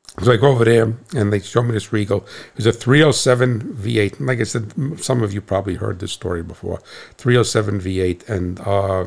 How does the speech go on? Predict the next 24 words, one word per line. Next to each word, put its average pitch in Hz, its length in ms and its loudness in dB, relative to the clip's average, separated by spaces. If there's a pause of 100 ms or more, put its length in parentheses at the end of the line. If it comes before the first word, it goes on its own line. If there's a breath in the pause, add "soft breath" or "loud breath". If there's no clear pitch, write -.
(120)
four 104 300 -4
barrel 95 480 -2 (640)
electronic 104 440 0
quadrajet. 95 580 -2 (1120 loud breath)
I 147 120 2
won't 165 200 10
even 147 180 6
tell 131 220 0
you 123 100 2
what 113 160 2
they 117 100 4
did 104 280 -2
to 98 100 -8
this 92 220 -6
car, - 420 -4 (380)
but 104 140 -4
they 110 140 2
put - 280 0
a 117 100 4
new 110 300 2
motor 104 380 0
in 87 80 -8
this 85 140 -14
car. - 280 -12